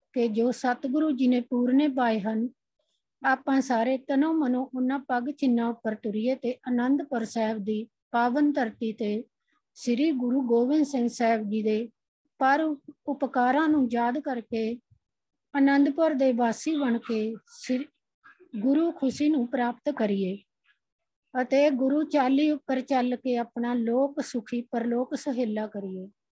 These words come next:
ਮੁੜ ਜਾਤ ਪਾਤ ਵਰਨ ਵੰਡ ਦੀ ਜਿੱਲਣ ਵਿੱਚ ਨਾ ਫਸੀਏ ਤੇ ਕਲਗੀਧਰ ਜੀ ਦੇ ਮਹਾਂਵਾਕ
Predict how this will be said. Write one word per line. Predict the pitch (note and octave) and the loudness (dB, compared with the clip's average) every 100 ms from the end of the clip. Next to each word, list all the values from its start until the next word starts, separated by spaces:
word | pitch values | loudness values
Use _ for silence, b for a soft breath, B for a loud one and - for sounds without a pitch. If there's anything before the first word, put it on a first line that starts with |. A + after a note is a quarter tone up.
| _ _ _ _ - | _ _ _ _ -2
ਮੁੜ | A#3 B3+ D4+ | 0 2 0
ਜਾਤ | A3 A#3 B3 C#4+ D4 | 0 0 0 -2 -4
ਪਾਤ | C4 A#3+ A#3+ A#3+ | -2 -2 -2 -6
ਵਰਨ | G#3+ A#3 C4+ D4+ | -4 -2 0 0
ਵੰਡ | C4+ B3+ A#3 | 0 0 -2
ਦੀ | A3+ A3+ A#3 - _ _ A#3+ | -2 -4 -6 -12 _ _ -14
ਜਿੱਲਣ | F#3 B3 C4 D#4+ | -2 0 2 0
ਵਿੱਚ | D4+ B3+ C4+ | 0 -2 0
ਨਾ | B3 A#3 | 0 0
ਫਸੀਏ | C#4 C4+ A3+ A#3+ A3+ | -2 -4 -4 -2 -4
ਤੇ | A3 A#3 | -2 -6
ਕਲਗੀਧਰ | - B3 A#3+ B3+ D4+ C#4+ A#3+ A3+ | -2 -2 0 0 -2 0 -2 -2
ਜੀ | G#3+ A3+ | -4 -4
ਦੇ | A3 | -2
ਮਹਾਂਵਾਕ | A3+ A3 A3 D4 C#4 A#3+ A3+ A3 G#3+ A3+ | -2 -2 -2 0 0 0 -2 -4 -8 -10